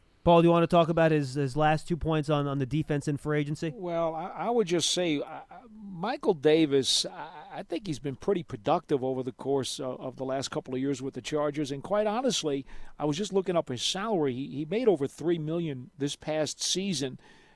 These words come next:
Speaker 2: and played ninety-two percent of the snaps. So, A, I don't know what the Chargers' willingness is to allow him to walk. And B,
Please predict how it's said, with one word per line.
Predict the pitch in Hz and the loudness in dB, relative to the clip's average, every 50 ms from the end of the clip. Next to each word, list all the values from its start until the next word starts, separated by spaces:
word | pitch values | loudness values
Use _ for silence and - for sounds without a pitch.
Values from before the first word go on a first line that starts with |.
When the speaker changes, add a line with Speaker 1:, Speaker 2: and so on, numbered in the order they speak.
| _ | _
Speaker 2:
and | - 147 143 - | -6 -6 -6 -2
played | - 190 185 175 151 | 2 2 2 4 2
ninety-two | 156 165 175 175 170 151 - - 165 160 | 0 -2 -2 -2 -4 -6 -4 -2 -4 -4
percent | - - 143 - - - 156 143 | -2 -4 -4 -2 -2 -2 -2 -2
of | 127 | -4
the | 120 107 | -4 -4
snaps. | - - 147 151 139 120 110 107 - - - - - - - - - _ - - - _ | -4 0 0 0 0 0 -4 -10 -8 -6 -6 -6 -8 -12 -20 -20 -20 _ -20 -20 -14 _
So, | - - - 165 151 147 147 147 147 143 - _ _ _ _ | -2 6 6 8 8 8 8 6 6 4 2 _ _ _ _
A, | 170 190 214 208 190 175 175 175 180 - - | 2 4 4 4 6 6 4 4 4 2 -4
I | 151 156 | -4 -4
don't | 135 - 175 180 202 - | 2 4 4 4 4 4
know | 202 185 | 2 2
what | 175 170 156 - | 2 2 2 0
the | 147 | -4
Chargers' | - - - 175 170 156 139 135 117 | -4 -2 -2 0 -2 -2 -2 -6 -6
willingness | 123 135 143 165 175 175 170 156 147 139 131 120 - - - - - | -4 -2 0 0 0 0 -2 -2 -2 -2 -2 -2 -2 -4 -6 -6 -6
is | - 143 143 143 139 139 123 - - | -4 -2 0 0 0 0 -2 -4 -6
to | - - 147 135 | -2 -2 -2 -2
allow | 127 131 131 143 151 151 | 0 0 0 0 0 0
him | 131 147 147 135 127 | 0 -2 -6 -4 -4
to | 123 | -6
walk. | 117 120 135 170 175 160 151 143 135 127 - - _ | -4 -2 0 2 4 4 4 2 0 -2 -6 -12 _
And | 139 139 139 131 117 110 | -8 -6 -6 -8 -8 0
B, | - 190 233 220 190 170 170 170 - | 2 2 2 2 0 0 0 -2 -4